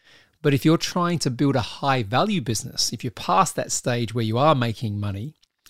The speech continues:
but you are now trying to increase the value, if not accelerate the value,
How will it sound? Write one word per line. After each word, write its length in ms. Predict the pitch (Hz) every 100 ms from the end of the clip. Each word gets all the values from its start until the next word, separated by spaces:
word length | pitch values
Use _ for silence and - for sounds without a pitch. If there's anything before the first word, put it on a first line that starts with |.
| - - - - 135
but 80 |
you 120 | 127 127
are 60 |
now 220 | 120 131
trying 320 | 127 - 123 117
to 180 | -
increase 560 | 120 110 - - 170 165
the 120 | 139
value, 420 | 110 107 107 104 -
if 240 | 156 - 143
not 160 | 131
accelerate 880 | 120 - - 170 220 185 110 - - _ _ _ _ _ -
the 60 |
value, 420 | 110 110 101 104